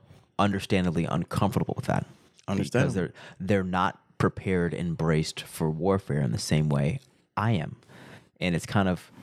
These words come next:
Speaker 1: foolish on our behalf to expect civilians to behave like soldiers, right?
Speaker 2: Yeah.
Speaker 1: So the takeaway for us is don't get butthurt when that happens.
Speaker 2: Yeah.
Speaker 1: No, for real. Don't, don't get hurt. Make the adjustments.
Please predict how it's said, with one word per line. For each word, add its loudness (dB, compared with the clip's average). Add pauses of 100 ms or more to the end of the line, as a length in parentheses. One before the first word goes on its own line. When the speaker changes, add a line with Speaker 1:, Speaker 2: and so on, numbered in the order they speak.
Speaker 1:
foolish 0
on -4
our 4
behalf -4
to 2
expect 0
civilians 0
to -6
behave 0
like -2
soldiers, -2 (380)
right? 0 (320)
Speaker 2:
Yeah. 0 (180)
Speaker 1:
So 0 (400)
the -2
takeaway 0
for -4
us 2
is -4 (2000)
don't 2
get -4
butthurt 2 (240)
when 2
that 2
happens. -4
Speaker 2:
Yeah. 2
Speaker 1:
No, 2
for -6
real. 2
Don't, -2
don't 2
get -2
hurt. 2 (440)
Make 2
the 0
adjustments. -2